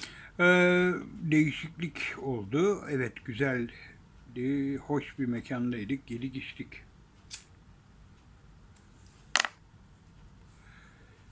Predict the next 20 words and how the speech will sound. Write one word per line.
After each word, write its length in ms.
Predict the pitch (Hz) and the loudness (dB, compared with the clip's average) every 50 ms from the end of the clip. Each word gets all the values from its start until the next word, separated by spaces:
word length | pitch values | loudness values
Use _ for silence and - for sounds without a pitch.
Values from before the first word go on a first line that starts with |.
| - - | -4 0
Ama 240 | 175 160 143 131 | 2 2 2 2
konuşmak 500 | - - 151 147 143 143 - - 147 143 | 2 2 2 2 2 0 0 0 0 -2
istediğim 440 | - - - - 123 117 127 127 135 | -2 -8 -10 -6 -4 0 2 4 4
mevzu 360 | 135 131 123 107 - 139 147 | 4 4 2 0 -2 -2 -2
bu 140 | 165 175 160 | -2 -2 -2
değil 140 | 160 143 - - | -2 -2 -2 -4
tabii 240 | 107 92 98 95 - | -6 -6 -6 -8 -8
ki. 180 | - 98 - - - - - - - - - - - - - - - - - - - - - - - - - - - - - - - - | -10 -12 -12 -14 -16 -16 -16 -14 -14 -16 -16 -16 -16 -12 -12 -12 -10 -10 -12 -14 -14 -16 -20 -20 -20 -20 -20 -20 -20 -20 -20 -18 -14 -10
Yani 160 | 98 110 120 | -8 -4 -2
rakı 260 | 131 127 - - 117 | -2 -2 -4 -6 -8
balık 300 | 110 107 104 - - - | -8 -8 -8 -10 -12 -12
yapmak 460 | - - - - 143 156 139 - - | -14 -14 -10 -6 -4 -4 -4 -4 -2
değil. 220 | 151 127 107 - - - - - - - - - - - - - - - - - - - - - - | -2 -2 -2 -2 -8 -18 -20 -20 -20 -20 -20 -20 -20 -20 -20 -20 -20 -20 -20 -20 -20 -20 -10 0 4
Ee, 380 | 165 160 151 143 143 139 135 120 - - - - - - - - - - - - | 6 6 8 8 6 6 4 2 0 -4 -14 -20 -20 -20 -20 -20 -20 -16 -6 0
Pangaltı'ndan 720 | 135 135 139 147 156 160 151 - - 147 147 156 160 151 | 2 4 6 6 6 6 4 4 2 2 2 4 2 2
Taksim'e 400 | - 147 139 - - 147 143 135 | 0 -2 -2 -4 -2 0 0 0
kadar 280 | - 139 135 143 139 127 | 0 0 0 0 0 0
yürüdüm, 540 | 127 135 135 135 135 139 139 160 180 196 - - | 2 2 2 2 2 0 0 0 0 0 -2 -4
kafayı 380 | - 113 - - 123 135 143 135 | -6 -6 -2 0 2 2 2 2
sıyırdım. 560 | - - 135 123 120 117 113 110 110 98 | 0 0 0 2 2 0 -2 -4 -6 -8